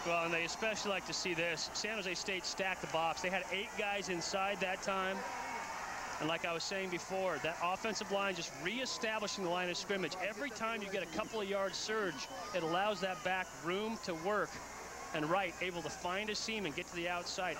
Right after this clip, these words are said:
with eight men inside and the San Jose State playing man on the outside.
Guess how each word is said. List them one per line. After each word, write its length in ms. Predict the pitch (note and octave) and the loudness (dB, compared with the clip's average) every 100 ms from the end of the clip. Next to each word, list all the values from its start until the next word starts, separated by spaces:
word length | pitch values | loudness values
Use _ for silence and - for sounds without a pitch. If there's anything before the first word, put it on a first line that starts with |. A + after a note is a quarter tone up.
| - | -2
with 140 | D#3 - F3 | -2 0 0
eight 200 | A3 A3 | 0 -2
men 180 | A3 | -2
inside 560 | A3+ A3 - A3 G#3 F3 E3 | 0 -2 0 2 2 0 0
and 160 | D#3+ D3 | 0 0
the 60 | |
San 220 | C3 G3 G3 | 0 0 2
Jose 180 | F3+ | 0
State 240 | F3+ G3+ G3 | 0 0 0
playing 360 | - F3+ D3+ D3+ | 0 2 2 2
man 280 | F#3+ G#3+ G3+ | 0 0 0
on 120 | E3 | 0
the 120 | E3 | 2
outside. 560 | F3+ A#3+ - E3 C#3 | 2 0 0 2 2